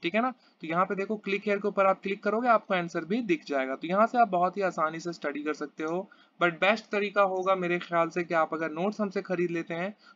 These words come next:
तो वो ज़्यादा बेनिफिशियल होगा, क्योंकि नोट्स जो हैं वो exclusively बनाए गए हैं एग्जाम को लेकर के, वहाँ पे सारे यूनिट्स के सारे आंसर्स मिल जाएंगे, but यहाँ पे specially एग्जाम को मद्देनजर रखते हुए नोट्स को तैयार किए गए हैं, तो that would be much more beneficial। ठीक है ना,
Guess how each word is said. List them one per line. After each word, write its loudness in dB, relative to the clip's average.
तो -2
वो 2
ज़्यादा 6
बेनिफिशियल -2
होगा, 0
क्योंकि -6
नोट्स -4
जो -4
हैं -4
वो -4
exclusively -4
बनाए 0
गए -2
हैं 0
एग्जाम 2
को -4
लेकर -2
के, -2
वहाँ 2
पे -4
सारे 2
यूनिट्स -2
के -4
सारे 0
आंसर्स -4
मिल -6
जाएंगे, -4
but -2
यहाँ 0
पे -2
specially -4
एग्जाम 2
को -4
मद्देनजर -2
रखते -6
हुए -2
नोट्स -4
को -10
तैयार 0
किए -6
गए -4
हैं, -6
तो -6
that -2
would -8
be -6
much -10
more 2
beneficial। -8
ठीक -4
है 4
ना, 0